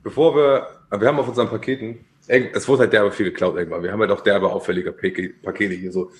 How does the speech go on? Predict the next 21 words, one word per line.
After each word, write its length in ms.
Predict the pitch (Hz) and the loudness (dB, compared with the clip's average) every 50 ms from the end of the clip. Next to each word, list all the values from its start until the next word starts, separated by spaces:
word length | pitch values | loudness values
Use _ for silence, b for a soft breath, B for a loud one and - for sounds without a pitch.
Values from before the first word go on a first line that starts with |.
| B _ | B _
halt 160 | 113 110 92 | -2 2 2
derbe 220 | 117 117 110 104 92 | 2 2 2 0 -2
bedruckt 420 | 101 95 - 107 143 143 - - | -4 -2 2 2 2 2 2 2
so 100 | - 120 | 2 4
und 240 | 117 117 113 110 104 | 6 6 4 2 0
es 120 | 101 - | -4 -6
ist 80 | - - | -4 -4
dann 100 | 107 98 | -2 -2
einfach 240 | 104 101 95 98 90 | -2 -4 -4 -6 -6
so, 200 | - 98 90 B B B B B B - | -6 -6 -6 B B B B B B -10
es 160 | 101 - - | -10 -4 0
lädt 180 | 101 - 90 | 0 2 2
halt 160 | 110 104 95 95 | 2 0 0 0
jeden 200 | 95 98 95 92 | -4 -6 -6 -6
ein, 200 | 90 92 92 92 | -6 -6 -6 -6
den 120 | 90 - | -4 -2
Kram 240 | - - - - - | 0 2 4 4 4
<clears throat> 60 | - | 4
irgendwie 240 | - - - - - | 4 0 -2 -6 -10
aufzumachen, 480 | 85 82 - - 80 73 - - 85 | -12 -14 -16 -16 -16 -16 -16 -16 -18
hab 80 | 85 | -20